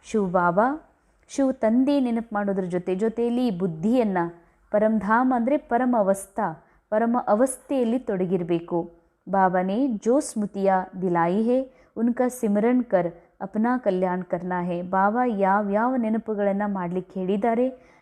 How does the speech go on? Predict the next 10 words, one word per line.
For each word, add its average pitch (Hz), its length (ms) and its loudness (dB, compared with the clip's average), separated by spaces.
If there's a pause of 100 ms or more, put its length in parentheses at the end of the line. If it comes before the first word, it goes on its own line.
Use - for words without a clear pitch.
ಯಾವ್ಯಾವ 233 540 4
ನೆನಪುಗಳಿಂದ 214 840 0 (460)
ವಿಸ್ಮೃತ 247 500 -2
ಆಗ್ಲಿಕ್ಕೆ 214 360 -2
ಹೇಳಿದ್ದಾರೆ, 190 680 2 (400)
ಆ 220 340 2
ಒಂದು, 202 680 0 (260)
ಮ್, 220 200 -6
ಸ್ಮರಣೆ 247 540 2
ಮಾಡಿ 190 440 -2